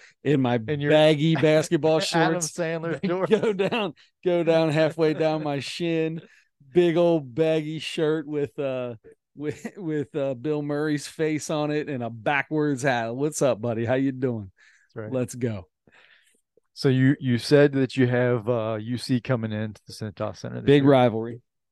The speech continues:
Speaker 1: Big rivalry. Um, and we, uh, Cody from last week, Cody Rack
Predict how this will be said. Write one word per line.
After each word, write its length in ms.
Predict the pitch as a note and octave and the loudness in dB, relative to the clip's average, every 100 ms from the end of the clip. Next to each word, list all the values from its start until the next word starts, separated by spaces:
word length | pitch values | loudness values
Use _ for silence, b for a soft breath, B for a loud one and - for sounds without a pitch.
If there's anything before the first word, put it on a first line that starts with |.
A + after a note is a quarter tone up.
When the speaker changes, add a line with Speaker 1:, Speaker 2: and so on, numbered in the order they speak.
| _ _ _ | _ _ _
Speaker 1:
Big 200 | D#3+ E3+ | 2 2
rivalry. 560 | C#3 B2+ B2 B2 A#2+ A2+ b b b b _ _ | 2 0 -2 -2 0 -2 b b b b _ _
Um, 320 | C#3+ B2+ B2 _ | 0 2 0 _
and 300 | D3 C3+ B2+ | -2 -2 -2
we, 500 | B2+ E3+ F#3 D#3 F3+ _ - | -2 0 -2 -4 -6 _ 2
uh, 300 | C3+ A#2 - - | 2 2 -2 4
Cody 400 | D#3 D3+ D#3+ - _ | 6 6 4 -2 _
from 400 | - C#3+ B2+ B2+ A#2+ | 0 2 2 -4 -2
last 340 | C3+ C#3+ C#3+ | 0 0 0
week, 340 | C3+ C3 C#3+ - _ _ _ _ _ _ | 2 0 -2 -20 _ _ _ _ _ _
Cody 220 | C3 C3 | -2 0
Rack 360 | C3+ C3 C3 | 2 2 0